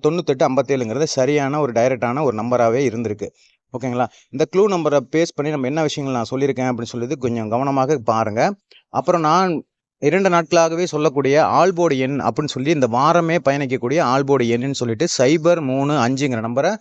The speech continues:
கொடுத்திருந்தேன். அந்த சைபர் மூணு அஞ்சுங்கிற நம்பரை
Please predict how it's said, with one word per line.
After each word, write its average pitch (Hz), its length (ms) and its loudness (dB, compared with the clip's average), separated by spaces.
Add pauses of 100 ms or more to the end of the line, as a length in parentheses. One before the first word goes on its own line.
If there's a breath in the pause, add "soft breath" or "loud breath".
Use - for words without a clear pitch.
(340 loud breath)
கொடுத்திருந்தேன். 151 640 0
அந்த 151 280 0
சைபர் 175 440 2
மூணு 147 280 -2
அஞ்சுங்கிற 139 440 0
நம்பரை 127 400 2